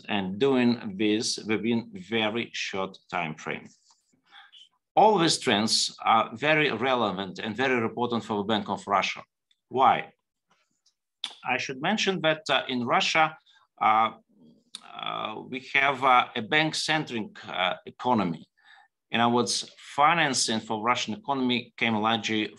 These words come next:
from the banking sector. And it also heavily depends on traditional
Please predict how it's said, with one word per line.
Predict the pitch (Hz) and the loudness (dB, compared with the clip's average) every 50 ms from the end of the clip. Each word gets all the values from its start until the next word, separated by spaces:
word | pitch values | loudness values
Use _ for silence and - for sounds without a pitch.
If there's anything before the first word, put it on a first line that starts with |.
| - | -6
from | - 117 110 101 | -4 -2 -2 0
the | 98 101 | -2 0
banking | 90 104 101 98 101 101 90 | 0 0 -2 -2 -2 -4 -4
sector. | - - 78 73 - - - - _ _ _ _ _ _ _ _ - - _ _ _ - - - _ _ _ _ _ _ _ _ _ | -4 -6 -6 -8 -10 -14 -20 -20 _ _ _ _ _ _ _ _ -20 -20 _ _ _ -20 -20 -20 _ _ _ _ _ _ _ _ _
And | 107 110 110 110 110 107 | 0 2 4 4 4 4
it | 110 107 98 104 - | 2 2 2 2 2
also | 165 175 170 - - 160 139 | 2 2 2 2 2 2 0
heavily | - - 147 143 143 139 139 | 0 0 0 0 2 0 0
depends | 123 131 131 131 131 120 - - | 0 0 -2 -2 -2 -2 -4 -2
on | - 139 135 117 | -2 -2 -2 -2
traditional | - 123 120 113 107 151 160 160 - - 123 107 101 101 101 101 - | -2 -4 -4 -2 0 0 2 2 2 2 0 0 0 -2 -2 -6 -10